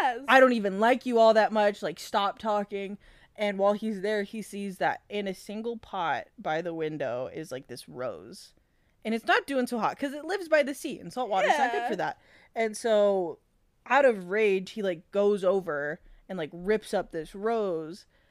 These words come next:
Speaker 2: and, like, throws it. And he's like, "I don't understand what you're playing at. Like, we just have sex sometimes. That doesn't mean you
Speaker 1: Yeah.
Speaker 2: can, like, do this." And Elliot is like, "Wh-, what the fuck? You, like,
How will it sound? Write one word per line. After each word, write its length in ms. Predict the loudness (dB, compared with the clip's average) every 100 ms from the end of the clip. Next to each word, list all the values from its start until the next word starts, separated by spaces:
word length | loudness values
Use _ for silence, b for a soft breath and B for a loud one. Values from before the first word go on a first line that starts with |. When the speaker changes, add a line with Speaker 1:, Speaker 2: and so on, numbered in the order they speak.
| _ _ -12
Speaker 2:
and, 180 | -10
like, 200 | -8 -12
throws 360 | -6 0 0 0
it. 180 | -6 -8
And 140 | -10
he's 260 | -12 -12 -6
like, 200 | -4 -4 0
"I 140 | 2
don't 100 | 4
understand 460 | 2 0 0 0 2
what 120 | 0
you're 100 | -2
playing 420 | -4 -2 0 0
at. 300 | 2 0 -2 b b _
Like, 360 | 0 2 0 -6
we 180 | -4 -2
just 160 | 0 2
have 200 | 0 2
sex 340 | 0 0 -2 b -18
sometimes. 840 | 2 6 8 6 0 0 0 2
That 140 | 2
doesn't 260 | 2 -2 0
mean 140 | 0
you 80 | 0
Speaker 1:
Yeah. 60 | 0
Speaker 2:
can, 120 | -2
like, 200 | -4 -2
do 160 | 0 4
this." 340 | 4 4 0 b b b -8
And 520 | 2 4 6 4 2 -10 _ _ _ _ _ _ _ _
Elliot 380 | 0 2 2 0
is 180 | -2 -4
like, 160 | -4 -4
"Wh-, 300 | -14 -18 -20 _ _
what 280 | -8 -6 -4
the 80 |
fuck? 240 | -4 -6 -8
You, 120 | -16 _ _
like, 340 | 0 0 0